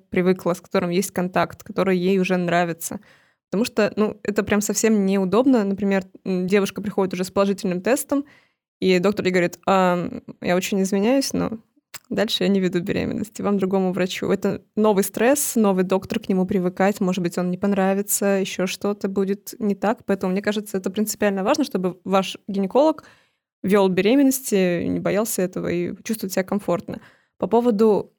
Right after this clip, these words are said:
родов, есть доктора, кто совмещает, да, работу. Ну, например, мы работаем в частной клинике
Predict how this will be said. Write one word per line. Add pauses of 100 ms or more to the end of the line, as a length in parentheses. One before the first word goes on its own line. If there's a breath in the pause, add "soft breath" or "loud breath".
родов, (200)
есть
доктора,
кто
совмещает,
да,
работу.
Ну,
например,
мы
работаем
в
частной
клинике